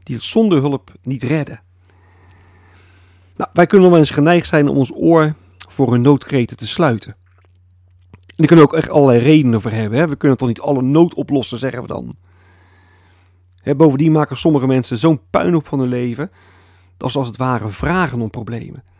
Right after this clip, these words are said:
Het klinkt een beetje hard, maar ja, eigen schuld, dikke pul-, eigen schuld, dikke bult, denken we dan. Of ja, wie niet horen wil, die, die moet maar voelen.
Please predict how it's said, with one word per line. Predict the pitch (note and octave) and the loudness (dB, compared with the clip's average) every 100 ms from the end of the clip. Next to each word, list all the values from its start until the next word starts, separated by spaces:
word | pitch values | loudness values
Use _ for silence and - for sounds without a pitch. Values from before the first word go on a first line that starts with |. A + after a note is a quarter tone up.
| _ _ _ _ _ _ _ _ | _ _ _ _ _ _ _ _
Het | - B2 | -16 -4
klinkt | F3+ D3+ | -2 0
een | |
beetje | D3 C3+ A#2 | -2 -2 -2
hard, | C#3+ - | -4 -4
maar | C#3+ B2+ B2+ _ _ _ _ _ | -4 -4 -6 _ _ _ _ _
ja, | - C#3 G2 _ - | -4 -4 -4 _ -6
eigen | D3+ D3+ C3 | -4 -4 -6
schuld, | - C3 | -8 -6
dikke | B2+ B2 | -6 -6
pul-, | - F#3 D3 - | 0 2 2 -2
eigen | C#3+ D3 C3 | -4 -4 -6
schuld, | - D3 C3 - | -6 -6 -6 -8
dikke | C3 B2 | -10 -8
bult, | A#2+ F#3 F#3+ | -2 -2 -2
denken | C#3+ B2+ A#2+ | -8 -8 -8
we | |
dan. | A#2 A2 | -8 -8
Of | A#2 A#2 - _ _ _ _ | -8 -12 -16 _ _ _ _
ja, | - D3 | -8 -6
wie | B2+ | -4
niet | C#3 | -6
horen | A2+ C#3+ E3 D3 | -4 -2 -2 -2
wil, | C#3 B2 | -2 -4
die, | A#2+ - _ _ | -8 -12 _ _
die | B2+ | -8
moet | D3 D3 | -8 -6
maar | B2 | -6
voelen. | G#2+ G#3 D#3 | -6 -6 -6